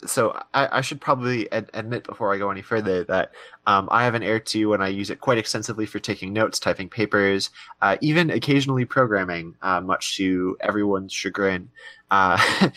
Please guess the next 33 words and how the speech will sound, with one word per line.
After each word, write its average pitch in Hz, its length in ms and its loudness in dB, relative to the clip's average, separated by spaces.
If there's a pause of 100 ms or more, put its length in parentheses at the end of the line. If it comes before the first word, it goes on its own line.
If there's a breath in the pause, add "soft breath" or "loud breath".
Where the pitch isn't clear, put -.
(140 loud breath)
<laughs> - 300 -20
but, 104 320 4 (220)
uh, 92 420 4
I 107 60 2
love 123 240 4
the 123 60 0
darn 101 240 2
thing, 92 500 -2
and 90 560 -4 (120)
I 107 140 4
don't 98 160 -2
know 107 200 4
if 107 120 -2
I'd, 92 320 2 (120)
uh, 87 440 2 (160)
I'd 95 160 2
ever, 98 580 -2
uh, 90 380 0 (140)
pick - 240 -10
any 98 200 -4
other 98 200 6
iPad, 90 580 0 (480 soft breath)
uh, 82 340 4
except - 300 -4
for - 80 -6
perhaps 98 400 -2
a - 60 -14
Pro 95 280 4
at - 120 0
some 87 120 -4
point. 85 280 0 (340 loud breath)
But, 101 360 2
um, 95 520 -4